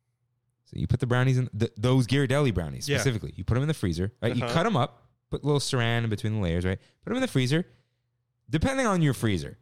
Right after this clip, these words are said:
Speaker 1: you can probably take it out and eat it, or you take it out, leave it out for, like, a minute. They're still soft
Speaker 2: <laughs>
Speaker 1: as long as they're not in the freezer for, like, a month,
Speaker 2: Yeah.
Speaker 1: right? They're still soft. Like, this is next day, day after, whatever. They're still soft and they're gooey or fudgy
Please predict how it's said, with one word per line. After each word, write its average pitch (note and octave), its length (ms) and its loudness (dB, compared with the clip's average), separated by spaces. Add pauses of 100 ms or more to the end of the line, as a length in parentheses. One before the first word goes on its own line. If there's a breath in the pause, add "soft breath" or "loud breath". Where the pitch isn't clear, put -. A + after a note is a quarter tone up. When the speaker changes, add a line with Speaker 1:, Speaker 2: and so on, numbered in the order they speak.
Speaker 1:
you D#3 140 0
can C4+ 80 -4
probably G#3 200 0
take D#3 220 0
it C3+ 60 2
out C#3+ 160 2
and D3+ 80 -2
eat E3+ 120 2
it, - 80 0
or B2+ 60 0
you C3 80 2
take A3 180 -2
it A3 40 0
out, A3 120 -2
leave E3+ 160 2
it A3 60 2
out G#3+ 120 0
for, E3 60 0
like, A#2 120 0
a F2 40 -4
minute. D2+ 280 -10 (1400 loud breath)
They're A2 100 0
still D#3 360 -2
soft - 640 -4 (120)
Speaker 2:
<laughs> - 120 -16
Speaker 1:
as A#2 120 0
long C3+ 180 2
as F3 100 0
they're F#3 100 2
not F3 140 2
in E3+ 60 0
the D3+ 60 0
freezer C#3 320 0
for, B2 100 0
like, G#2 160 0
a F#2 100 0
month, F2 420 -4
Speaker 2:
Yeah. C3 160 0
Speaker 1:
right? G#2 120 0 (180)
They're F2 100 -2
still C#3 300 -2
soft. C#3+ 520 -2 (760)
Like, - 160 -4
this G#3+ 160 -4
is D#4+ 80 -2
next F3+ 240 0
day, C#3+ 240 2
day B2 180 2
after, A#2 360 2
whatever. G#2 320 0 (560 soft breath)
They're G2+ 100 -10
still - 220 -2
soft B2+ 460 -2
and G2+ 80 -2
they're D#2+ 120 -2
gooey A2+ 540 -2 (580)
or F2 120 -2
fudgy C3+ 640 -4